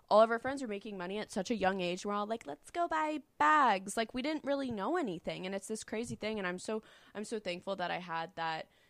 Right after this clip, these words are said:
education from my family, and I'm still learning. But that's a big one. Brooke's so right. Like, it's so unpredictable. So you wanna be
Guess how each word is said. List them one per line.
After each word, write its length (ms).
education 580
from 160
my 120
family, 380
and 80
I'm 140
still 420
learning. 320
But 140
that's 240
a 40
big 280
one. 160
Brooke's 280
so 220
right. 260
Like, 140
it's 180
so 200
unpredictable. 680
So 140
you 140
wanna 240
be 240